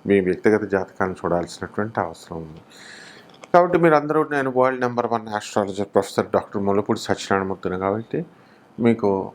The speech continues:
అందరూ కూడా చాలామంది దొంగ జ్యోతిష్కులు, దొంగ జ్యోతిషం సెంటర్ల పేర్లతో నా పేరుకి ట్యాగ్ చేసుకొని నా పేరు కొడితే వాళ్ళ వచ్చేలాగా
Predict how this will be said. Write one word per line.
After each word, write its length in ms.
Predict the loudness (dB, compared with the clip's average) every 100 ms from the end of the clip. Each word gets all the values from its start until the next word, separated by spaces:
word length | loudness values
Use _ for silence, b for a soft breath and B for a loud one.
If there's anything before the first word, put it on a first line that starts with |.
| 0
అందరూ 280 | 2 2 0
కూడా 160 | -2 -2 0
చాలామంది 380 | 2 0 -4
దొంగ 360 | -2 0 2 0
జ్యోతిష్కులు, 600 | 0 -2 -4 -6 -6 -6
దొంగ 300 | 0 0 2
జ్యోతిషం 440 | 0 0 0 -2
సెంటర్ల 420 | -4 -2 -2 0 0
పేర్లతో 520 | 2 2 2 0 -2
నా 140 | -2
పేరుకి 360 | 0 2 0 0
ట్యాగ్ 440 | 0 2 0 0
చేసుకొని 340 | 0 0 -2 0
నా 100 | 2
పేరు 220 | 2 2
కొడితే 360 | 0 0 0 -2 B B B 0
వాళ్ళ 280 | 4 4 4
వచ్చేలాగా 840 | 0 -2 0 2 2 2 0 -2